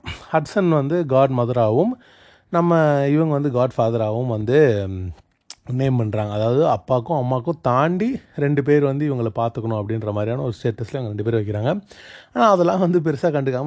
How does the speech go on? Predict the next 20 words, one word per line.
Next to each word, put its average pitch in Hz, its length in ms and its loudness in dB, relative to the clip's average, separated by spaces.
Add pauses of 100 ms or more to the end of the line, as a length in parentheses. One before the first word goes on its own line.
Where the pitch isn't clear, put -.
ஷெர்லாக் 127 260 -2
ஹோம்ஸ் 120 180 -6
பார்த்தீங்கன்னா, 123 380 -4
ஃபுல்லா 123 160 0
அப்படியே 117 340 0
மெசேஜ், 110 360 -4
மெசேஜ், 110 360 -2
மெசேஜ்லயே 110 500 -2
இருக்காரு. 110 460 -2
ஆனா, 160 320 -6
அந்த 131 240 -4
கேஸஸ்லாம் 131 420 -2
ஒரு 131 100 0
ஒண்ணு 110 120 -2
ஒண்ணா 110 160 -2
அப்படியே 117 240 0
சால்வ் 107 260 0
பண்ணிட்டே 104 260 -4
இருக்கிறத 113 280 -6
காட்டுறாங்க. 98 440 -2